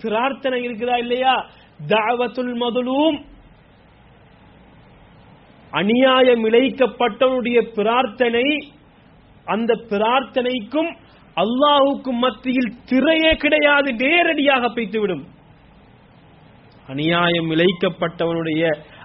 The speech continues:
அந்த, அந்த பதுவா என்-, என்று நாங்கள் சொல்வோம், பிரார்த்தனை என்று சொல்வோம். மிக கவனமாக இருந்து கொள்ள வேண்டும்,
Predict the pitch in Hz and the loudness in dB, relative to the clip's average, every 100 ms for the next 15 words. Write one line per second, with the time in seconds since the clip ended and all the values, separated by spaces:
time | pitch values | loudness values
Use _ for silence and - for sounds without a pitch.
0 | - - 170 175 175 147 - - - - | -16 -8 -6 -2 0 -2 -6 -20 -20 -8
1 | 165 165 156 170 220 226 202 190 185 175 | -4 0 2 4 6 6 6 2 -2 -6
2 | 175 175 165 160 160 156 151 143 127 - | -4 0 0 2 -2 -2 -2 -2 -4 -8
3 | - 185 208 247 208 247 240 214 208 196 | -2 2 4 4 2 2 4 2 2 -2
4 | 190 165 160 131 - - - 147 185 151 | -4 -6 -6 -8 -14 -20 -10 -6 -6 -4
5 | 165 175 170 151 151 143 143 147 131 123 | -6 -4 -6 -8 -8 -8 -8 -6 -8 -8
6 | 117 117 | -10 -14